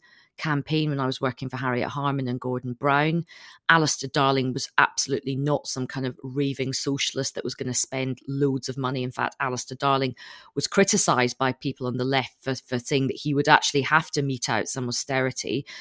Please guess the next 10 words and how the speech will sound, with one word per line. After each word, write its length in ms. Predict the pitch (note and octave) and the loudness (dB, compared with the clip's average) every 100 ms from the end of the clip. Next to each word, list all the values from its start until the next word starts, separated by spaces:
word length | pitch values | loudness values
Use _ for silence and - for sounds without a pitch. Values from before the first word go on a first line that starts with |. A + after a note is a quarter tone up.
| - - - | -16 -12 -2
And 180 | C#3+ C3+ | 0 2
yet 300 | D3 C#3 - | 2 2 0
the 80 | C#3 | -6
Tories 480 | - C#3+ C#3+ B2 - | 0 2 2 0 2
absolutely 540 | D#3 - - B2 - C3+ | 4 4 -2 -4 -4 -6
hammered 420 | - E3+ D3 C3+ | 2 2 2 0
Labour, 380 | C3 C3 B2+ - | -2 0 -4 2
very 220 | B2 A2+ | 4 4
successfully 560 | D#3 - - C#3 - C3+ | 2 -2 -4 -4 -4 -6
saying, 300 | - C3+ | -2 0